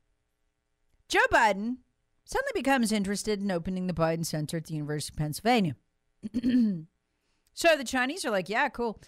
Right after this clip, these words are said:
Here's fifty-four million dollars in anonymous money."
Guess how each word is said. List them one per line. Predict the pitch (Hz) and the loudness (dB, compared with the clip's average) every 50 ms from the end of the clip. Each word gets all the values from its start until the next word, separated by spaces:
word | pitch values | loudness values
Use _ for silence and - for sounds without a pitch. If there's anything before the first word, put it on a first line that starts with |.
| _ _ _ _ | _ _ _ _
Here's | - 320 392 381 - | -2 -2 -2 0 -2
fifty-four | - 349 311 - - 311 262 - 277 247 233 233 220 - _ _ _ - | -2 -4 -4 -4 -6 -6 -4 -2 0 0 0 0 -2 -6 _ _ _ -2
million | 202 214 269 294 285 247 202 175 170 185 190 - _ _ _ - | 2 4 4 4 4 2 0 -2 -2 -4 -6 -8 _ _ _ -2
dollars | 165 180 190 190 180 165 151 135 131 139 160 - - - _ _ _ _ _ _ _ _ _ _ _ _ _ _ _ _ _ _ _ _ _ _ _ _ - | 4 6 6 6 6 4 2 0 -2 -4 -6 -8 -12 -18 _ _ _ _ _ _ _ _ _ _ _ _ _ _ _ _ _ _ _ _ _ _ _ _ 0
in | 240 220 | 2 4
anonymous | 226 214 202 185 175 170 160 160 156 - - | 4 4 4 4 4 2 0 -4 -6 -6 -8
money." | - 147 - - | -10 -12 -12 -14